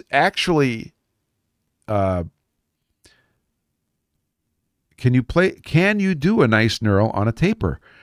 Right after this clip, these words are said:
Personally, I'd opt for a frag pattern. So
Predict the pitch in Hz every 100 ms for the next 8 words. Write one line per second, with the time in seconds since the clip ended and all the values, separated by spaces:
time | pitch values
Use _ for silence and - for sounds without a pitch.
0 | - - 120 170 107 90 98 - 107 135
1 | 90 95 - - 113 101 - - - -
2 | 117 131 139 113 104 87 85 - - -
3 | - - 151 135